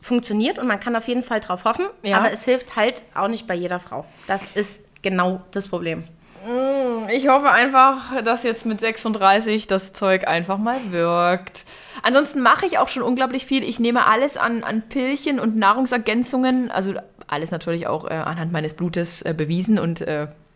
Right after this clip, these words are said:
Speaker 2: also Mangelerscheinungen sind da erwiesen. Ich gehe Eisbaden, ich versuche mich in alle Richtungen irgendwie zu immunisieren und irgendwie gesund zu halten, aber die Blase habe ich, wie gesagt, bis heute nicht in den Griff gekriegt.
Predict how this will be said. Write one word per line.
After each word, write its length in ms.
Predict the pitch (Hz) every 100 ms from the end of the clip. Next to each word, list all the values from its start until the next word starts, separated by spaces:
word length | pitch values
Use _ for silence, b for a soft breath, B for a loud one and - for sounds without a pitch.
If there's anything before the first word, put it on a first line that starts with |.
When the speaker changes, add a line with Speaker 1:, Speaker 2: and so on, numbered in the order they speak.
| -
Speaker 2:
also 180 | 170 175
Mangelerscheinungen 840 | 151 180 190 170 220 175 202 190
sind 180 | 185 190
da 140 | 196
erwiesen. 380 | 160 160 226 285 - B B
Ich 140 | 240
gehe 160 | 262 262
Eisbaden, 720 | 165 233 - 277 262 277 339 330 B
ich 120 | -
versuche 340 | 220 214 247 285
mich 140 | 262
in 80 | 247
alle 260 | - 196 254
Richtungen 340 | 254 254 240
irgendwie 380 | - 233 254 247
zu 220 | - 247
immunisieren 680 | - 240 254 247 214 233 247
und 180 | 220 -
irgendwie 380 | 220 240 233 208
gesund 320 | 226 220 220
zu 140 | 262
halten, 260 | 226 202 208
aber 420 | 175 190 185 185 b b b b b b -
die 60 | 190
Blase 300 | 180 175 220
habe 120 | 220
ich, 80 | 220
wie 80 |
gesagt, 240 | 220 220 220
bis 140 | 220
heute 140 | 202 196
nicht 100 | 214
in 80 | 214
den 60 |
Griff 180 | - 190
gekriegt. 360 | 190 196 190